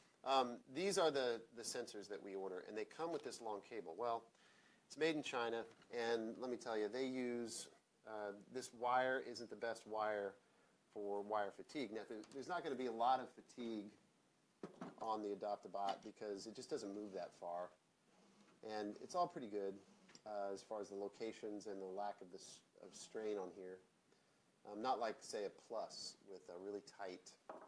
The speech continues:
you know, bed sliding a long ways in a very tight space. But these, these come, and what we do is we cut them down,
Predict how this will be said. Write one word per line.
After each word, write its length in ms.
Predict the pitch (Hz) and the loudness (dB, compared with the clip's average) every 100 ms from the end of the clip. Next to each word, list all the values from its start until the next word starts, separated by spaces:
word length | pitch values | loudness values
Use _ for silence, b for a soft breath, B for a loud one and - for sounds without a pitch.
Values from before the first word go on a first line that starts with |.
| - | -14
you 60 | 90 | -10
know, 240 | 82 82 78 - | -10 -10 -14 -8
bed 240 | 101 98 87 | -2 0 0
sliding 380 | - 92 90 85 | -2 -2 -4 -4
a 180 | 85 104 | -2 2
long 320 | 131 120 107 | 6 6 4
ways 500 | 107 104 92 87 - _ b b b _ - | 2 0 -2 -4 -10 _ b b b _ -14
in 60 | |
a 20 | |
very 200 | 92 104 | -2 0
tight 240 | 95 95 78 | 0 -4 -8
space. 320 | - 90 - b b b b b b - | -6 -8 -8 b b b b b b 2
But 260 | 220 190 143 | 4 4 4
these, 500 | 214 262 240 - - _ _ _ _ _ 170 | 4 4 4 2 -2 _ _ _ _ _ -6
these 200 | 185 214 | -2 -2
come, 320 | - 185 185 151 | 2 4 6 4
and 80 | 160 | 4
what 140 | 170 | 4
we 80 | 180 | 4
do 160 | 170 | 2
is 100 | 170 | 2
we 100 | 147 | 0
cut 300 | - - 156 | -4 0 0
them 100 | 185 | 0
down, 380 | 175 135 131 135 | 0 4 4 2